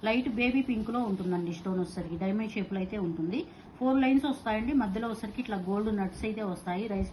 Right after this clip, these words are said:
బాల్స్ చూడండి ఎంత బాగున్నాయో, మంచి క్వాలిటీ గలయండి. సైడ్ లాకెట్ అనేది ఉంటుందండి. లెంత్ వచ్చేసరికి ట్వంటీ ఎయిట్ ఇంచెస్ ఉంటుందండి. లెంత్ అయితే ట్వంటీ ఎయిట్ ఇంచెస్ ఉంటుంది.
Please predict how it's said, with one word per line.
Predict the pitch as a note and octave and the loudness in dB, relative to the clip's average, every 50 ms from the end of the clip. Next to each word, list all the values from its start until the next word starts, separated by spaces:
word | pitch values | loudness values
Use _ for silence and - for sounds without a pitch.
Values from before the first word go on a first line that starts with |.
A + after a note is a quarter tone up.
| - G#3 | -4 -4
బాల్స్ | G3 F#3+ F#3+ - C4 C4 - - | -2 -2 -2 -4 -6 -6 -4 -4
చూడండి | F#3 F#3 G3 G#3 G#3 G3+ | -4 -2 -2 -2 0 0
ఎంత | F#3 F#3 F3+ G#3 | -2 -2 -2 -2
బాగున్నాయో, | G3+ F#3+ F#3+ F#3 F#3 F#3 F3 F3 F3 F#3 B3 - - - - - - - | -2 -2 -2 0 0 0 -2 -2 -4 -4 -6 -6 -8 -12 -18 -16 -6 -2
మంచి | G#3 G#3+ A#3 B3+ B3+ - D#4 | 0 2 4 4 4 2 2
క్వాలిటీ | - B3 A3+ A#3 A#3+ A3+ B3+ A#3+ | 2 2 2 2 2 2 2 2
గలయండి. | A3+ A3 G#3 G3+ G#3 G3+ G3+ G3 G3+ G#3+ D4+ G#4 G#4 - - - - - - - | 2 2 2 2 4 4 4 2 4 4 2 2 0 -4 -10 -14 -14 -14 -16 -2
సైడ్ | - - B3 B3 C4+ D4+ D4+ | 4 6 8 8 10 10 12
లాకెట్ | C#4+ C4 B3 A#3+ A#3 - | 10 10 10 8 2 2
అనేది | A#3 A3 A3 A3+ G#3 G#3+ | 2 2 2 2 0 0
ఉంటుందండి. | G#3 G3+ G#3 G3+ G#3 G#3 A3 A3+ D#4+ | 0 0 0 0 0 0 2 2 4
లెంత్ | D#4+ B3+ A3+ A3 A#3 - C#4+ | 4 4 4 4 2 2 2
వచ్చేసరికి | - - A#3+ G#3+ B3 - C#4 | 2 2 0 -2 0 0 0
ట్వంటీ | C#4 A#3+ A3 A3+ G#3+ C4 | 2 2 2 2 2 4
ఎయిట్ | B3+ A#3+ A#3+ A3+ F#3+ | 4 4 4 2 2
ఇంచెస్ | A3 G#3+ G3+ A#3+ - - A#3 | 0 0 0 0 -2 0 2
ఉంటుందండి. | G3 F3+ F3 F3 E3+ E3 E3+ D#3+ E3 | 2 2 2 2 0 2 0 0 0
లెంత్ | E3 E3+ E3+ E3 | 0 0 0 0
అయితే | F3 E3+ D#3 D3+ D3+ - - - - - - - - - - - - - - | 0 -2 -2 -4 -6 -8 -12 -16 -18 -20 -20 -20 -20 -20 -20 -20 -18 -8 -4
ట్వంటీ | A3 A3+ A3+ A3+ B3 | 0 0 2 4 6
ఎయిట్ | B3+ A#3+ A#3 G3+ A3+ | 6 6 6 4 2
ఇంచెస్ | A3+ A3 A#3+ A#3+ - - | 0 0 0 0 0 0
ఉంటుంది. | A3 G#3 G3 G#3 G#3+ A3 C#4+ | 0 0 0 2 0 0 0